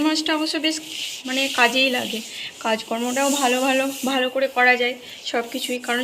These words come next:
সারাদিন রান্নাবান্নাটা থাকে না। তো বাড়ির সব কিছু বেশ পরিষ্কার পরিচ্ছন্ন করা যায়। এগুলো একটুখানি ধুলো পড়েছে, তাই ভাবলাম এগুলোকে একটুখানি পরিষ্কার করে নিই। তো এই যে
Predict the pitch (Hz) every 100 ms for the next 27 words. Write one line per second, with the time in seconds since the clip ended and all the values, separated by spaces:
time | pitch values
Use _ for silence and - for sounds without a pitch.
0 | 247 247 240 247 233 226 226 233 233 226
1 | 240 254 220 233 226 - - - - -
2 | 240 233 226 - - - - - 240 220
3 | 233 - 226 220 233 240 233 226 233 220
4 | - 233 226 226 226 - 233 226 247 -
5 | - - - 226 220 226 247 - - -
6 | 269 269 277 269 - 285 262 262 277 277
7 | 285 277 277 - - - 320 311 277 262
8 | 269 277 - - 302 302 302 302 302 302
9 | 311 302 302 220 220 - 220 - 208 208
10 | 208 - - - - - - 320 311 302